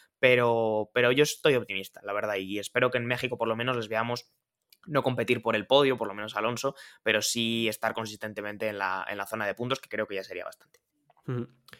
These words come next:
Speaker 2: Y es que, Javi, la carrera de tanto Alonso como Stroll estaba siendo muy buena hasta, bueno, unos problemas de Fernando Alonso que no tenemos claro todavía, no lo sabían tampoco él y el equipo,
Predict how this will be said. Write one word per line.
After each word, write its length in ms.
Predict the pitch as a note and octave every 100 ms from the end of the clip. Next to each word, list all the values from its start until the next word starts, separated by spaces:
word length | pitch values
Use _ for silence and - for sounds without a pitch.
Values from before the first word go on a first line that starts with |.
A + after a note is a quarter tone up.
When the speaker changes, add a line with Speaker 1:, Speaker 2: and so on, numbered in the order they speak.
| _
Speaker 2:
Y 100 | A#2
es 100 | -
que, 100 | C3
Javi, 260 | C3 C3
la 140 | C#3+ C3
carrera 340 | G2 A2 B2
de 200 | A#2+ G#2
tanto 320 | - G2+ G2+
Alonso 240 | G2 A2 A#2+
como 120 | A#2+
Stroll 200 | A2+ A#2
estaba 240 | G#2 A2+
siendo 200 | A#2+ A2+
muy 240 | A2 A#2 B2+
buena 360 | A#2+ B2+ D3 - - - - -
hasta, 380 | C3 - C3+
bueno, 180 | C#3 G#2+
unos 220 | G2 G#2+
problemas 420 | - G#2+ A#2 G#2+ F2
de 80 |
Fernando 380 | F#2+ A2+ A#2 A#2
Alonso 420 | A2 B2 D3 C3+
que 100 | -
no 220 | A2 C3+ C#3+
tenemos 380 | D3 C#3 B2+
claro 320 | - C3+ C3 A2
todavía, 360 | G#2+ B2 B2+
no 160 | A2 G#2+
lo 60 |
sabían 420 | A#2+ A#2+ A2+ A2 G#2+
tampoco 400 | G2+ G2 G#2+ A2
él 120 | A2
y 40 | G#2+
el 80 |
equipo, 440 | F#2+ A2+ A2+ C#3